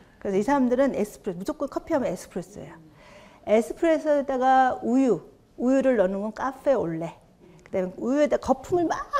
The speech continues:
내서 올리는 거 카푸치노. 그다음에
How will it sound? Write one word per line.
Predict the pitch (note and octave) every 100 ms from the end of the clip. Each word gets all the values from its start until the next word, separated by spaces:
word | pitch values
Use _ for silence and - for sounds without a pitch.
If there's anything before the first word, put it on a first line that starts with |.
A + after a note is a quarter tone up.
| A4+
내서 | C4 C4+
올리는 | A3 G3 A#3 A#3 G#3+
거 | G3 F#3+ - - _ _ _
카푸치노. | - - - - - E3+ E3+ - _ _ _ _ - _ _
그다음에 | - C4 B3 A#3 A3+